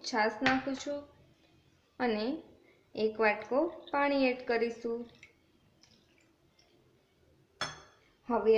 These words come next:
આપણે તેમાં મસાલા એડ કરી દઈશું. તો સ્વાદ પ્રમાણે આપણે મીઠું એડ કરીશું,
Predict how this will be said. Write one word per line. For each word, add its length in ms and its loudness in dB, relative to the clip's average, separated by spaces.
આપણે 280 2
તેમાં 340 4
મસાલા 420 4
એડ 180 -2
કરી 260 2
દઈશું. 420 0
તો 40 -2
સ્વાદ 380 4
પ્રમાણે 420 4
આપણે 320 0
મીઠું 400 -2
એડ 100 -2
કરીશું, 500 -2